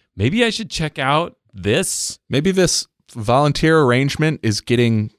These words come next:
Speaker 2: awfully sticky and weird.
Speaker 1: Maybe I
Speaker 2: And
Speaker 1: should poke around and see what he's talking about.
Speaker 2: Yes.
Speaker 1: And whether he's gonna try to pull ten million dollars out of this project that he's <laughs> telling us he, whether or not we should do.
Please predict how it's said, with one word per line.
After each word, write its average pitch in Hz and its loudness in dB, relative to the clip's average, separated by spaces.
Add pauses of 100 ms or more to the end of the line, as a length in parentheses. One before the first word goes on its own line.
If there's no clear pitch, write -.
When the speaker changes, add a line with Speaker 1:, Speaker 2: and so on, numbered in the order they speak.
(240)
Speaker 2:
awfully 110 0
sticky 127 0
and 101 2
weird. 143 4
Speaker 1:
Maybe 151 -2
I 180 -4
Speaker 2:
And - -2
Speaker 1:
should 123 -10 (880)
poke 147 -2
around 151 0
and 131 -2
see 139 -4
what 123 -2
he's 110 -4
talking 156 -4
about. 185 -2
Speaker 2:
Yes. - -4
Speaker 1:
And 117 -10
whether 127 0
he's 123 2
gonna - -6
try 135 -2
to 123 0
pull 123 -4
ten - -4
million 143 0
dollars 139 0
out 156 -6
of 139 -6
this 127 -6
project 151 -4
that 160 -10
he's 147 -4
<laughs> - -18
telling 175 -4
us 175 -6
he, - -16
whether 143 -6
or - -4
not 151 -6
we 147 -8
should 135 -14
do. 170 -6